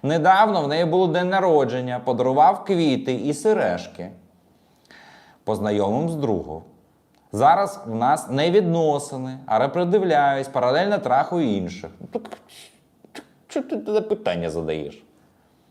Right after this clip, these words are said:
В історію вкладається, сама бере таксі, може заплатити за кафешку. От перший дзвіночок, по ньому вже можна сказати, що вона непридатна? Не можна.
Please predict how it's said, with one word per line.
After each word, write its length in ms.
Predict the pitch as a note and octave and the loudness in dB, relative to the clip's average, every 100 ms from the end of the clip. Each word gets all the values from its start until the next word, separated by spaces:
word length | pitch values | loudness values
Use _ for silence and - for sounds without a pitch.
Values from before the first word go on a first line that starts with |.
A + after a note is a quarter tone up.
| _ _ _ _ _ _ - | _ _ _ _ _ _ 4
В 120 | G3 | 4
історію 420 | A#3 C#4 D4+ D4 | 4 4 6 6
вкладається, 720 | C#4+ D4+ A3 G3 F3+ F3 D#3 | 6 6 8 6 6 4 0
сама 260 | D#3+ F#3 G#3+ | -2 2 4
бере 180 | A3 A3 | 4 2
таксі, 440 | G3+ D3+ - E3+ | 0 -4 -2 -2
може 300 | D#3+ F3+ G3 | 2 2 2
заплатити 460 | D#3+ C#3 D3 F3 D#3+ | 0 0 0 0 0
за 120 | D3 | -2
кафешку. 600 | D#3 - A2 G2 - - | -2 -2 0 0 -2 -4
От 100 | C3 | 2
перший 300 | A#3 A#3+ B3 | 4 4 4
дзвіночок, 520 | F#3+ B3 A3+ E3+ C3 | 4 4 6 4 2
по 100 | C#3+ | 0
ньому 180 | F3+ G3 | 0 2
вже 160 | F3+ G#3+ | 2 4
можна 300 | C4 C4+ A3+ | 4 2 0
сказати, 260 | F3+ D#3 | 2 2
що 140 | - C#3+ | 2 0
вона 180 | C#3+ | 2
непридатна? 760 | C3 A#2+ B2 G#2+ G2 E2 - - - - _ - - - - - - - - - _ _ _ _ _ _ | 2 0 -2 0 2 0 -2 -14 -20 -20 _ -20 -20 -20 -20 -20 -20 -20 -20 -20 _ _ _ _ _ _
Не 140 | D#3+ | 2
можна. 720 | G3+ F3+ C3 G2+ E2 D#2 D2 | 4 4 2 0 -2 -8 -8